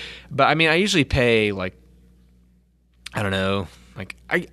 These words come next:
I get all of my clothes either for free or Goodwill. Like, I never buy brand new clothes.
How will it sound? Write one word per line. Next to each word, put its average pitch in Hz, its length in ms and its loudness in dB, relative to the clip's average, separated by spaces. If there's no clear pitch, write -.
I 233 100 4
get 220 220 0
all 147 360 6
of 135 100 -2
my 123 140 4
clothes 113 340 2
either 98 160 -4
for 107 160 -6
free 196 480 6
or 127 80 4
Goodwill. 104 440 -4
Like, 120 180 -4
I 147 80 4
never 175 460 4
buy 120 180 4
brand 104 220 0
new 95 80 -4
clothes. 113 260 -8